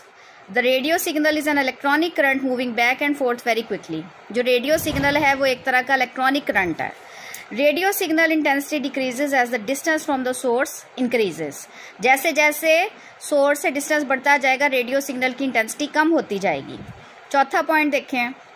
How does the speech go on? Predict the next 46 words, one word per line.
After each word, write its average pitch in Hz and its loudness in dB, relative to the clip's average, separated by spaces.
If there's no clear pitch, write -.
radio 277 2
waves 320 2
are 339 2
transmitted 294 2
with 269 0
the 285 2
help 269 0
of 330 -6
antenna। 214 0
रेडियो 262 2
waves 302 2
antenna 269 0
के 320 0
ज़रिए, 277 -2
अगर 277 0
किसी 269 -6
ने 269 -2
रेडियो 247 0
देखा 240 -2
हो, 262 0
तो 277 -2
उसके 285 -4
ऊपर 269 -2
एक 269 -2
antenna 254 -2
लगा 240 2
होता 226 0
है, 320 0
जिसके 277 2
ज़रिए 285 2
रेडियो 262 0
waves 262 0
को 311 0
transmit 233 0
किया 196 0
जाता 170 -4
है। - -8
A 247 0
transmitting 330 2
antenna 311 2
projects 294 0
radio 277 0
frequency 262 -2
energy 233 0
into - -4
space। 196 -2